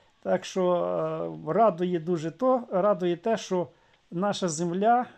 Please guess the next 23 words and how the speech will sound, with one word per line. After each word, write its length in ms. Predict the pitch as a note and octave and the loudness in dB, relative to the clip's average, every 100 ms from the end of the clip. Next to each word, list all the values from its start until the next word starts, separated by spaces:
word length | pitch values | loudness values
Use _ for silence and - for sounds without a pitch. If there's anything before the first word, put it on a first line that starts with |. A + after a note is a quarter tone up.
| - | -16
ще 540 | - - F#3+ G3+ G3+ | -8 0 2 4 4
має 400 | F3+ G3+ G3 F#3+ | 2 0 2 0
в 80 | E3 | -2
з-, 180 | D#3 F3 - G3+ | -10 -16 -20 -18
ховає 480 | - F#3+ A3 B3+ A#3 | -2 2 4 4 2
в 60 | G#3 | 0
собі 300 | - G#3 A3+ | -2 -4 -4
ще 160 | - | -4
багато-багато 800 | F#3 F#3 A3 - F3+ E3 F#3+ G3 | -2 2 2 0 -2 2 2 2
чого 200 | F3+ F3+ | -4 -4
цікавого. 580 | D#3+ - F3+ D3+ C#3+ C#3+ - _ _ - _ - | -4 -6 -2 -2 -4 -12 -18 _ _ -20 _ -12
Е, 580 | - D#2 D#2 E2 D#3+ E3 D#3 D#3 C#3+ C#3 _ _ - F#3+ _ | -8 -6 -6 -8 -10 -12 -14 -16 -18 -20 _ _ -20 -20 _
повністю 520 | A3+ A3+ G3 F#3 - | 2 2 2 -2 -2
можу 280 | G3 G3 E3+ | 0 0 -2
повірити, 580 | F3+ F3+ F#3+ F3 D#3+ E3 | -4 -4 -2 -2 -4 -8
що 180 | - E3+ | -8 -6
можуть 320 | F3 D#3 D#3 | -4 -4 -6
бути 300 | D#3+ D#3+ D#3+ | -6 -8 -6
в 60 | D#3+ | -4
нашій 340 | E3+ - D#3+ | -4 -6 -8
землі 460 | C#3 E3+ D#3+ D3 - - _ - | -6 -6 -4 -6 -8 -20 _ -12
і 100 | D3+ | -6
танки, 760 | - B3+ C4 B3+ - B3 B3 | 2 4 4 0 -2 -4 -4